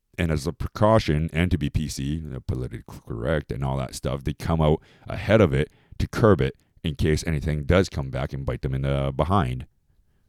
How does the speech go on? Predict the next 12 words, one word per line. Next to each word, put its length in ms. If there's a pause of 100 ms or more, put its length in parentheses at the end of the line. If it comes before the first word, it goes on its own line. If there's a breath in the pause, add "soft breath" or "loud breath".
(220)
I 40
think 160
I 20
can 260
say, 460 (680)
uh, 80 (920)
no, 880
I'm 80
not 80
gonna 140
say 140
too. 180